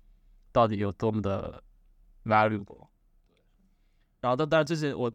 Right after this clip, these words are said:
看到有一些 paper 开始写，专门有一个 section 就叫，呃，paper con-，contributor，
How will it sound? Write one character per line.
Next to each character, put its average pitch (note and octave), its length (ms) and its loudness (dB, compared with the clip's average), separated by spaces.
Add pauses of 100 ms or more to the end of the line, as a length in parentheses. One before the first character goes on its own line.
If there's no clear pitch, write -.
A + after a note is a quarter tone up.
看 - 160 -4
到 C3+ 100 2
有 A#2 100 0
一 - 20 -2
些 A#2+ 80 -2
paper C3 260 -2
开 B2 160 -6
始 B2+ 80 -4
写， G2 600 -6
专 C3 180 0
门 C3 100 2
有 A2 140 0
一 G2 60 -6
个 A2+ 100 -4
section A2+ 480 -2
就 G2+ 100 -6
叫， G2 380 0 (460)
呃， F#2+ 340 -4 (100)
paper A2+ 360 -2
con-，contributor， G#2+ 680 -2